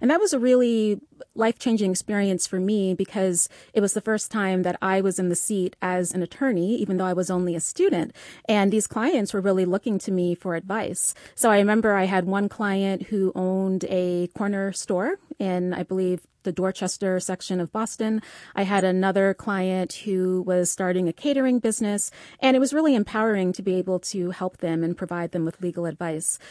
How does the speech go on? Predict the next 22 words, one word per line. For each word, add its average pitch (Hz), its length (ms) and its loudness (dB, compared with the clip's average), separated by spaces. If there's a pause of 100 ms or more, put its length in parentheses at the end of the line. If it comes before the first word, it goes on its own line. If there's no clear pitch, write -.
(160)
So 240 240 4
after 294 280 2
I 269 120 4
graduated 202 560 0
from 180 460 0
Harvard 196 280 -2
Law 208 180 0
School, 180 520 -2 (380)
I 208 100 4
worked 196 400 2
at 185 320 0 (180)
Davis 185 280 2
Polk 208 400 0
for 190 100 -2
seven 185 300 -2
years, 180 640 0
working 202 400 0
primarily 185 580 0
on 180 280 -2
large 180 380 0
corporate 180 360 -4
transactions, 196 880 -2